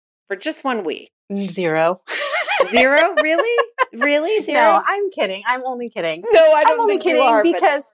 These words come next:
Speaker 1: you're like,
Speaker 2: well,
Speaker 1: "Oh,
Speaker 2: here's the
Speaker 1: I'm
Speaker 2: thing. Here's,
Speaker 1: kidding."
Speaker 2: here's the thing I wanna say about it.
Speaker 1: Okay.
Speaker 2: One,
Speaker 1: Do
Speaker 2: we
Speaker 1: you not
Speaker 2: are, like,
Speaker 1: want it?
Speaker 2: I don't know. I'm
Speaker 1: Okay.
Speaker 2: formulating my opinion as I speak. We are, like, in the thick, I feel like,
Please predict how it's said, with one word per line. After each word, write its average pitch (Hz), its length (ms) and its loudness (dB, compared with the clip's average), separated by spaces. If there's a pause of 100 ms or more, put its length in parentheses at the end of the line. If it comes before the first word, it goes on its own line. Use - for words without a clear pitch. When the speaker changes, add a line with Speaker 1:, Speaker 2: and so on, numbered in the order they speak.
Speaker 1:
you're 370 180 -2
like, 220 160 -2
Speaker 2:
well, 339 120 4
Speaker 1:
"Oh, - 20 4
Speaker 2:
here's 427 240 2
the 415 100 -12
Speaker 1:
I'm 381 80 -2
Speaker 2:
thing. 381 200 0
Here's, 427 240 0
Speaker 1:
kidding." 320 420 -4 (460)
Speaker 2:
here's 320 340 -2
the 277 100 -8
thing 170 280 -2
I 156 80 -4
wanna 160 180 -6
say 160 160 -8
about 127 220 -12
it. - 260 -6
Speaker 1:
Okay. 185 220 -4
Speaker 2:
One, 175 400 0 (180)
Speaker 1:
Do 202 80 -4
Speaker 2:
we 254 60 2
Speaker 1:
you 269 80 4
not 240 140 4
Speaker 2:
are, 180 40 -2
like, 185 80 0
Speaker 1:
want 143 140 -6
it? 196 80 -16 (440)
Speaker 2:
I 214 160 -2
don't 208 140 -2
know. 165 500 -2
I'm 214 200 -4
Speaker 1:
Okay. 220 140 -8 (220)
Speaker 2:
formulating 208 440 -2
my 196 160 0
opinion 180 360 -6
as 160 200 -4
I 170 80 -2
speak. 160 400 -2 (580)
We 233 300 0
are, 330 80 2
like, 381 200 -2
in 349 100 0
the 339 100 -2
thick, 175 420 0 (240)
I 185 140 0
feel 160 260 -4
like, 143 480 -4